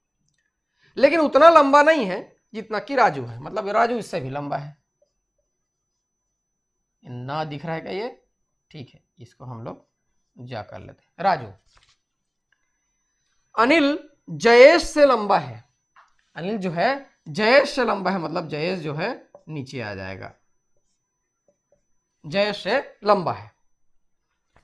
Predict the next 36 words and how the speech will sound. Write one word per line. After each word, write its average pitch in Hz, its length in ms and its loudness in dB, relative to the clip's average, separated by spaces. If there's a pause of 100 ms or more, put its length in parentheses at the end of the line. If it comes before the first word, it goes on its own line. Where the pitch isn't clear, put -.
(160)
ठीक 165 200 -12
है। 170 100 -4 (1400)
करुणा 285 400 10
सुरेश 294 360 2
से 294 140 2
लंबी 185 340 0
है, 165 200 -8 (560)
करुणा 247 640 0 (220)
सुरेश 277 300 6
से 285 140 0
लंबी 175 320 -2
है, 165 180 -8 (400)
ठीक 151 200 -12
है, 208 60 -2
ऊपर 196 240 -6
वो 196 80 -4
तो 220 60 -2
राजू 202 220 0
बैठा 226 200 0
है - 220 -8
लेकिन 247 320 6
राजू 247 280 4
से 269 100 0
छोटी 202 320 -4
है, 170 160 -8 (120)
बता 147 280 -6
दिया, 135 240 -12 (540)
यानी 214 240 -4
कि 233 140 -8
बीच 190 260 -10
में 190 140 -8
यहाँ 156 180 -6
पे 147 100 -12
कौन 139 220 -12
आ 123 60 -8
जाएगा, 123 260 -12